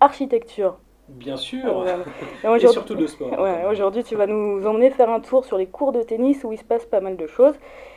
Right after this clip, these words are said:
Speaker 1: Et, euh, tu nous donneras aussi quelques tuyaux pour parier sur l'avenir.
Speaker 2: Voilà, en gros, c'est ça. Le tennis et puis, euh, les pronos de l'actu, voilà, les matchs de l'actu.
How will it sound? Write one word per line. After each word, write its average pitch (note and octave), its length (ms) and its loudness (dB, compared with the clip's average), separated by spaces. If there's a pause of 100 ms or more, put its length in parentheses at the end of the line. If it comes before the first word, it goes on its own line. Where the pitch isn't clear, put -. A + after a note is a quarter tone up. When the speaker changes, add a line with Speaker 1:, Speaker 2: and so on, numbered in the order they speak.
(240)
Speaker 1:
Et, A#3 200 6
euh, F#3 160 6
tu F3+ 160 -6
nous F3+ 120 0
donneras F3 400 -2
aussi F#3 320 -6
quelques F#3+ 360 -6
tuyaux G#3 300 -4
pour G#3+ 160 -6
parier G#3 360 -2
sur G3+ 200 -6
l'avenir. F#3+ 380 -4 (240)
Speaker 2:
Voilà, C3 280 -2
en B2 100 -4
gros, B2 180 -6
c'est B2+ 160 -8
ça. G#2 280 -10 (260)
Le B2+ 340 0
tennis C3+ 440 -2
et B2+ 60 -6
puis, A2+ 360 -10
euh, F#2 200 -14
les C#3 180 -4
pronos D3+ 340 -2
de B2+ 60 -8
l'actu, A#2+ 360 -6
voilà, G#2+ 240 -16
les B2 120 -10
matchs E3+ 260 -10
de C#3 40 -10
l'actu. A#2 300 -12